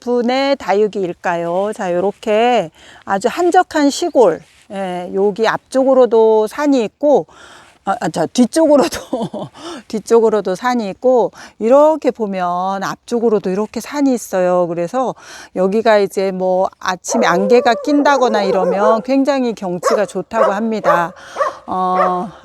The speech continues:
와, 저 마당에 <laughs> 댕댕이가 있어요, 댕댕이가. 어, 이렇게 집이 있고요. 어, 이렇게 마당, 어, 정원, 정원에 이렇게 잔디 깔아 있고요.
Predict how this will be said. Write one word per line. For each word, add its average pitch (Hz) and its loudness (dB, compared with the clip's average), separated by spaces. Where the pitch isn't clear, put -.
와, 202 4
저 196 -2
마당에 247 2
<laughs> - -4
댕댕이가 285 4
있어요, 240 2
댕댕이가. 196 -4
어, 180 -4
이렇게 190 0
집이 226 2
있고요. 214 2
어, 170 -4
이렇게 180 -6
마당, 240 0
어, 185 -4
정원, 196 0
정원에 240 2
이렇게 202 0
잔디 220 2
깔아 226 4
있고요. 294 4